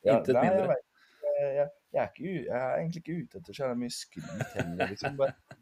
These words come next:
Speaker 1: det er bare det at, det er bare det at det, det, det, jeg vet ikke, det er så mange som kommer i, det var en mot Tottenham nå. Eh, skal ikke, skal ikke gi han, eh, gleden av å bli outa, men han sa, eh, at han hadde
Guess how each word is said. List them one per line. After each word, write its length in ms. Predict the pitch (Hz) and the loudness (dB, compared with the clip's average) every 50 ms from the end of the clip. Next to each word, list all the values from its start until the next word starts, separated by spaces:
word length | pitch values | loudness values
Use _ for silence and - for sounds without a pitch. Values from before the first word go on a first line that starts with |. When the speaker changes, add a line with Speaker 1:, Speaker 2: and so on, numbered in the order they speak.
| _ - - | _ -18 -4
Speaker 1:
det 160 | 135 151 151 | 0 2 4
er 120 | 143 143 143 | 4 6 6
bare 140 | 143 135 123 | 4 4 6
det 80 | 113 117 | 4 2
at, 160 | 117 - - | 2 0 -6
det 220 | 131 127 127 139 135 | -8 -4 -2 -2 -2
er 160 | 127 131 131 | -2 0 0
bare 100 | 131 131 | 0 0
det 100 | 120 117 117 | 0 0 -2
at 80 | - | -2
det, 140 | 120 120 120 117 117 | -2 -2 -2 -2 -4
det, 140 | 123 131 127 127 127 131 - _ _ _ _ _ _ _ _ _ - - - 123 | -4 -4 -2 -2 -2 -4 -6 _ _ _ _ _ _ _ _ _ -16 -10 -6 -4
det, 100 | 135 139 131 131 135 135 131 139 | -4 -2 -4 -4 -4 -4 -4 -4
jeg 160 | 156 165 160 | -2 -2 0
vet 420 | 131 104 98 98 - - - _ - | 0 0 0 -2 -4 -12 -16 _ -12
ikke, 120 | - 139 | -4 0
det 80 | 147 135 | 0 2
er 160 | 113 104 - | 2 0 -2
så 80 | - | -4
mange 260 | 135 143 135 107 95 92 | -6 -6 -4 -4 -6 -6
som 200 | - 127 127 123 | -6 -6 -8 -6
kommer 320 | - 101 90 85 85 95 | -6 -6 -4 -4 -4 -4
i, 80 | 107 110 117 - - - | -4 -4 -6 -8 -8 -6
det 140 | - 123 | -4 -2
var 100 | 135 131 123 | 0 0 0
en 80 | 120 123 | 0 -2
mot 100 | 127 - | -4 -6
Tottenham 400 | _ 110 95 _ - 92 95 101 110 | _ -12 -14 _ -8 -8 -6 -4 -4
nå. 80 | 120 139 - _ _ _ _ _ _ - - - | -4 -4 -6 _ _ _ _ _ _ -20 -10 -6
Eh, 460 | 113 113 113 113 110 107 110 107 110 107 | -2 0 0 0 0 0 0 -2 -2 -4
skal 200 | - - 107 - | -6 -10 -12 -8
ikke, 180 | - 104 104 104 101 104 107 104 104 101 101 101 98 - 101 101 | -6 -4 -2 -2 0 0 0 0 0 0 -2 -2 -4 -4 -6 -10
skal 200 | - - 104 98 | -10 -10 -12 -12
ikke 160 | - - 104 104 | -8 -6 -6 -4
gi 100 | 95 90 | -4 -4
han, 220 | 95 95 95 98 98 98 | -4 -4 -4 -4 -4 -2
eh, 680 | 95 92 92 95 92 92 92 92 92 92 92 92 95 95 95 92 | -2 -2 -2 -2 -4 -4 -6 -6 -8 -8 -8 -10 -10 -10 -6 -4
gleden 240 | 104 98 90 78 82 | -2 -2 -2 0 -2
av 80 | 85 | -2
å 80 | 85 87 | -2 0
bli 80 | 90 92 87 | 0 0 2
outa, 320 | 101 98 98 - - 113 123 | 2 0 0 -2 -4 -4 -2
men 160 | 120 113 113 117 | -2 -4 -2 -2
han 80 | 120 117 | -4 -4
sa, 220 | - - 101 98 101 - _ _ _ _ _ _ _ _ _ _ _ _ _ _ _ - | -4 -4 -6 -6 -6 -8 _ _ _ _ _ _ _ _ _ _ _ _ _ _ _ -8
eh, 420 | 107 104 104 104 101 101 101 101 | -6 -6 -4 -4 -4 -4 -4 -4
at 160 | - - - - | -6 -6 -8 -10
han 160 | 110 101 107 | -6 -6 -4
hadde 160 | 104 104 107 | -4 -4 -6